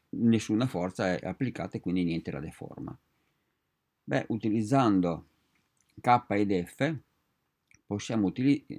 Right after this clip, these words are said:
trovare la deformazione della molla. Guardate che la forza elastica vale K volte il delta L. Quindi qui la forza applicata è due tre, quindi che bilancia quella elastica, per cui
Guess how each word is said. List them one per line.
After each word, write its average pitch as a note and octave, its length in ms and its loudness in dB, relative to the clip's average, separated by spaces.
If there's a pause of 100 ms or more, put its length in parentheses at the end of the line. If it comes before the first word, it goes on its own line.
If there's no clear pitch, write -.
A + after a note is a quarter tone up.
trovare G#2 560 -2 (100)
la F#2 460 0 (140)
deformazione F2 680 0
della F2+ 220 0
molla. D#2 440 -6 (640)
Guardate F2+ 240 -8
che D2+ 60 -8
la D2 120 -8
forza F#2+ 340 -4
elastica F2+ 540 -6
vale E2 380 -6
K C#2+ 180 -8 (200)
volte C#2+ 520 -8 (520)
il D#2+ 160 -8
delta C#2+ 360 -6
L. F2+ 320 0 (560)
Quindi F#2 240 0
qui A2 120 -2
la G2 100 2
forza F#2 280 -2
applicata F2+ 500 -2
è D#2 40 -6
due E2+ 280 -4
tre, G2+ 240 -2
quindi D#2+ 240 -4
che E2+ 100 -6
bilancia E2 400 -6
quella G2+ 220 -6
elastica, G2+ 680 -8 (720)
per A#2+ 200 -4
cui B2 460 -2